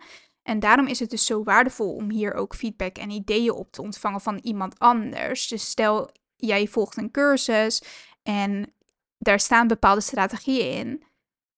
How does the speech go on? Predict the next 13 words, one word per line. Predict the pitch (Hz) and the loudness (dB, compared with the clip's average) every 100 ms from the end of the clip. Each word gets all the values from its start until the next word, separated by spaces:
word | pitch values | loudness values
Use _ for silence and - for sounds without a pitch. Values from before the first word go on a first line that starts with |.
| _ - 214 | _ -16 -10
Die | - 240 | -2 0
volg | - 277 285 | 2 2 2
jij | 247 190 | 0 -2
dan. | 196 151 190 233 | -2 -4 -4 -6
En | 220 | -6
dat | 220 | -6
kan | - 226 | -4 -6
dus | 220 | -2
helemaal | 233 240 226 | 0 0 -2
niet, | 208 202 - - - | -6 -8 -12 -14 -16
ja, | 226 202 190 - _ _ _ _ _ _ _ | -10 -8 -8 -10 _ _ _ _ _ _ _
richt-, | 247 220 214 - | 0 0 0 -8
richting, | - - 233 220 240 226 208 | -8 -4 -2 -2 -4 -4 -6